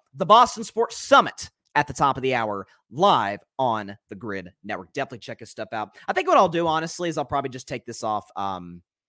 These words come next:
I'll take my show off at seven, uh, seven P M Eastern, which we're about seven minutes away from that. I'll just go and take, uh, my show off of the Grid's YouTube channel, uh,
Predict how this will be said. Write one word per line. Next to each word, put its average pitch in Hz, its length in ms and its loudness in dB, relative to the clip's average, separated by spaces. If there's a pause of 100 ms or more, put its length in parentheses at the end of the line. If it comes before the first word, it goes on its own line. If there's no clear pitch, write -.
(360)
I'll 156 120 2
take 190 200 -2
my 160 120 -4
show 151 260 -2
off 143 160 0
at - 80 -12
seven, 143 420 -4
uh, 131 220 -2
seven 147 320 -6
P 139 160 -8
M 131 100 -6
Eastern, 123 440 -8
which - 400 -10
we're 120 140 -14 (260)
about 107 240 -10
seven 117 220 -10
minutes 110 200 -14
away 107 140 -8
from 104 140 -14
that. 104 220 -8 (240)
I'll 117 160 -2
just 110 220 -12
go 113 120 -4
and 107 120 -6
take, 104 300 -10
uh, 101 160 -4
my 120 220 -4
show 107 240 -6
off 98 220 -4
of 92 120 -18
the 101 80 -10
Grid's 95 280 -10
YouTube 107 380 -8
channel, 80 420 -10 (380)
uh, 80 440 -6